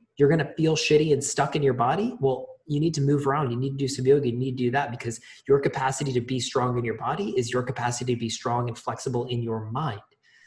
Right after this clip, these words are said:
So all of these pieces really start to come together. And when you're able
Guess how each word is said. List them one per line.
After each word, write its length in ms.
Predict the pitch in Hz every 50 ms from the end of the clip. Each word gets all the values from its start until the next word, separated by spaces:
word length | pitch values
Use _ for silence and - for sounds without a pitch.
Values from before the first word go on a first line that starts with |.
| _ _ _ -
So 140 | - 135
all 220 | 113 - 131 170 202
of 120 | 208 208
these 160 | 175 156 131
pieces 420 | - - - 180 165 - 135 117 113
really 260 | 117 127 143 147 143
start 260 | 143 - 143 135 131
to 100 | - 120
come 260 | - - - 135 127
together. 540 | 120 - 123 117 127 131 131 135 101 107 - - _ _ _ _ _ _ _ -
And 120 | 135 131
when 120 | 135 135
you're 160 | 135 131 135 123
able 260 | 139 165 180 185